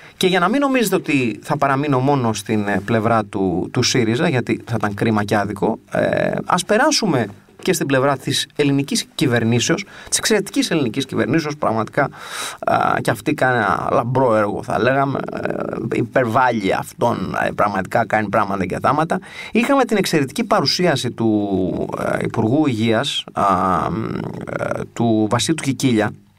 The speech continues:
Βασίλης ο Κικίλιας, ο οποίος βέβαια εξαιρετικός, ε, μπασκετμπολίστας, ο οποίος φημιζόταν για την, ε,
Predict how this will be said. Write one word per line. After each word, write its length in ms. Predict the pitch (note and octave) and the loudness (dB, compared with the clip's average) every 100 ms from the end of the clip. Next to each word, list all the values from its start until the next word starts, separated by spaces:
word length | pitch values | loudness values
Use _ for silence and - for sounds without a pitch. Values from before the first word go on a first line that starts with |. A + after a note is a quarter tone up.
| - - _ | -20 -20 _
Βασίλης 240 | A2+ C#3 C3 | 0 0 0
ο 60 | |
Κικίλιας, 420 | G#2+ A2 - - - | -2 -2 0 0 -2
ο 40 | |
οποίος 240 | - A#2 | -2 -2
βέβαια 200 | C#3+ D#3+ - - - - - | 0 -2 -4 -8 -18 -20 -8
εξαιρετικός, 640 | - B2 - - A#2 - | -2 -2 -2 -2 -2 -2
ε, 200 | - - - | -6 -6 -4
μπασκετμπολίστας, 800 | G#2+ - A2 F#2+ C#3 E3+ - - | -4 -2 0 2 2 0 -2 -6
ο 40 | |
οποίος 440 | - A2+ A2 - A2 | -4 -2 -2 -4 -6
φημιζόταν 640 | - C3 A#2+ B2 C3 G#2 F#2 | 0 2 2 2 0 -2 -2
για 220 | F#2 G2+ | -4 -4
την, 280 | - G2 F#2 | -4 -2 -2
ε, 200 | F#2 | -2